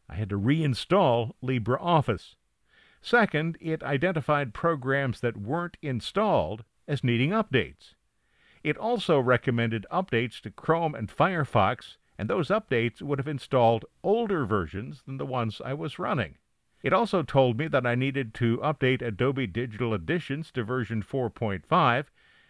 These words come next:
The installed version was already four point five. You can see I'm not impressed by Secunia P S I, and if you said that, you'd be exactly right. Oh, and speaking of LibreOffice,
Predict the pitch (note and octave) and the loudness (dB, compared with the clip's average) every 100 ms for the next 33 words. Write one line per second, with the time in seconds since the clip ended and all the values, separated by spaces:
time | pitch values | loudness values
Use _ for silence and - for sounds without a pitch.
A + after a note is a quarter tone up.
0 | _ C3 C#3+ A#2+ - D#3 C#3+ B2 - G#2 | _ -4 -2 0 2 4 4 0 -4 -2
1 | F#3+ D#3 C#3+ E3+ - E3+ F3 D3+ C#3 G3+ | 0 0 -2 -6 -4 -2 2 2 4 2
2 | A2+ F2 - - D#3 A#2+ - A2+ F2 - | 2 -6 -14 -4 2 2 2 -2 -2 2
3 | B2 F#2 C2+ - _ _ _ _ _ _ | 2 2 -4 -14 _ _ _ _ _ _
4 | _ _ A#3 G3 D#3+ A3+ G3 E3+ F3 E3 | _ _ -8 -8 -2 0 2 2 2 2
5 | B2 - E3+ A#2+ - - G#2 - A2+ C3+ | 0 2 2 0 -2 -2 -2 -4 -2 2
6 | A#2 F#2 - A#2+ G2 F#2 - F#2+ A#2+ D3 | 2 0 -4 -4 -4 -4 -2 0 -2 -6
7 | _ _ - A#2+ D#3 - _ F3+ A3 G3+ | _ _ -6 -4 -4 -8 _ -6 -4 -2
8 | E3 A#3+ C4+ E3 G#2 F#2+ _ _ _ D#3+ | 0 2 2 2 2 -4 _ _ _ -12
9 | G#3+ G3 A3 D#3+ B2 E3+ D3+ A2+ G2 A#2+ | -10 -6 -4 -4 -4 -6 0 2 4 4
10 | E2+ - _ _ _ _ _ D#3+ C#3 A#2 | 0 -10 _ _ _ _ _ 2 2 -2
11 | - A3+ G#3 G3 D3 G#2+ - C3 F3 C3+ | 0 -2 4 4 4 0 -4 -2 -2 0
12 | C3 - C3+ D3+ G3+ - | 0 2 2 2 -2 -6